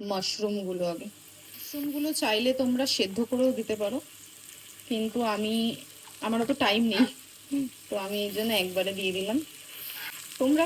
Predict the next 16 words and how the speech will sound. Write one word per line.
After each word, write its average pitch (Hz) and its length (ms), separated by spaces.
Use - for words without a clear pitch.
কে 262 140
কে 330 220
মাশরুম 254 520
খেতে 311 240
ভালোবাসো 220 560
আর 214 180
কে 254 100
কে 277 140
পনির 247 360
খেতে 277 200
ভালোবাসো 196 520
আমায় 240 220
কমেন্ট 233 340
করে 262 160
জানিও 226 420
তো। 311 100